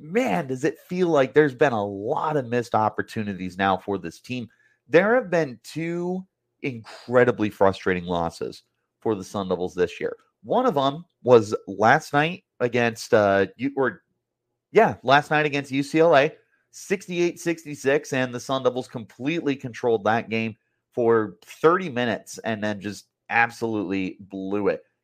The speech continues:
Gave up forty-five points in the second half. Uh, doesn't help when you're playing against the refs, for sure.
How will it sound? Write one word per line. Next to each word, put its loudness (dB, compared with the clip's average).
Gave 0
up -2
forty-five -2
points -8
in -16
the -12
second 0
half. 2
Uh, 4
doesn't 4
help 4
when 4
you're -4
playing -4
against -4
the 0
refs, 2
for -2
sure. 0